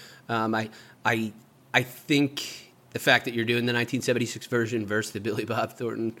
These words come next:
'cause I'm the same school of thought, the remake is terrible, and it kind of made me appreciate the original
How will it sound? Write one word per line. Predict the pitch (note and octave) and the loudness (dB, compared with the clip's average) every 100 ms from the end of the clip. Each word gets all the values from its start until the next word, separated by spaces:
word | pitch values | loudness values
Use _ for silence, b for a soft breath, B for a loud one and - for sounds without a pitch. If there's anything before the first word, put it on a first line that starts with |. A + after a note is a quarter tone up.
| B B | B B
'cause | A2+ | 0
I'm | A2+ G#2+ | 0 -2
the | C3 | -6
same | - A#2+ G#2+ | 0 2 2
school | - A2 | 0 -4
of | G2 | -4
thought, | G2+ G2 - | 0 -2 -2
the | G2+ | -4
remake | G2+ G2+ G2 F2+ | -2 -2 -2 -4
is | E2 | -8
terrible, | - - G2 G2+ G#2+ G2+ B B - | -8 -6 -4 -2 -4 -6 B B -8
and | G2+ G2+ G2 | -4 -2 -2
it | G#2 | -2
kind | - A#2 | 0 0
of | G#2 | 2
made | G#2+ G#2+ | 0 0
me | G#2 | -2
appreciate | - - A#2 - A2 F#2+ | -4 -4 -4 0 -2 -2
the | G2 | -2
original | G2 G2+ G#2 A#2 A2+ | 0 0 0 -2 -4